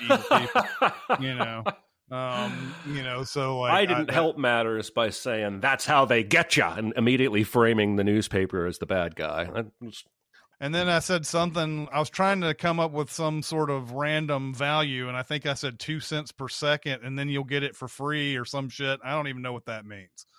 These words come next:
Speaker 1: So, you know, um, anyway, uh, did not mean to steal your thunder. I just, I, I, when, when it started going that way, I was like, I, I, I know of,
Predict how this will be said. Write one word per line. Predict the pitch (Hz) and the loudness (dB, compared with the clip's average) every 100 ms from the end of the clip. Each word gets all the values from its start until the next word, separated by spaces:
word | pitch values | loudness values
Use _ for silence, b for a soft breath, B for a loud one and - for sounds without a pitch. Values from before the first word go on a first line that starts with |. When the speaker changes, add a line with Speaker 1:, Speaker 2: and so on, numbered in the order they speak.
| b b b | b b b
Speaker 1:
So, | - 143 139 131 | -6 -4 -2 -2
you | 139 | -4
know, | 113 101 - B B B - | -6 -10 -14 B B B -8
um, | 135 127 123 117 120 131 - | -4 -2 -4 -6 -10 -12 -4
anyway, | 165 175 135 117 110 113 - | 0 0 -2 -4 -6 -8 -4
uh, | 139 127 120 117 | -2 0 -2 -4
did | 139 170 | -6 -2
not | 160 | -2
mean | 135 139 | -2 -6
to | 127 | -6
steal | 127 | -6
your | 127 117 | -6 -6
thunder. | 117 117 113 107 | -6 -6 -6 -8
I | 110 | -10
just, | 110 - - _ | -10 -12 -16 _
I, | 120 | -8
I, | 120 117 117 120 | -6 -6 -10 -10
when, | 123 127 120 123 | -10 -10 -10 -8
when | 135 | -8
it | 127 | -8
started | - 151 143 | -2 -2 0
going | 135 139 127 | -2 -4 -4
that | 123 123 | -4 -2
way, | 139 135 | 0 2
I | 127 | 0
was | 120 | -2
like, | 131 120 _ _ _ _ - | -6 -8 _ _ _ _ -4
I, | 151 156 147 151 156 | -2 0 2 2 0
I, | 147 | 0
I | |
know | 151 160 170 180 | 0 2 4 4
of, | 165 135 | 2 -2